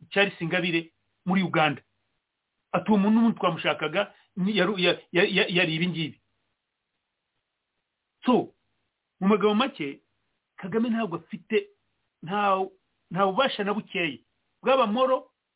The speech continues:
bwaba no kugira afite bwo kuvuga ngo, ngo, ngo, ngo afite imu-, ibu-, ibu-, ibu-, impunzi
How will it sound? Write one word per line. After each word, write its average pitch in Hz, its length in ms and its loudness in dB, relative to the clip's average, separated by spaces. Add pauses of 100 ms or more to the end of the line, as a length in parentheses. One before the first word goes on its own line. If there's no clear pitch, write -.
(200)
bwaba 214 520 0
no 226 140 -2
kugira 165 420 -6 (220)
afite 214 380 -6
bwo 208 160 -2
kuvuga - 680 -8 (220)
ngo, 160 140 -4 (100)
ngo, 160 300 -4 (180)
ngo, 156 120 -4 (180)
ngo 170 100 -2
afite - 260 -12
imu-, 156 200 -2
ibu-, 165 280 -2
ibu-, 160 180 0
ibu-, 170 160 -4
impunzi 147 720 0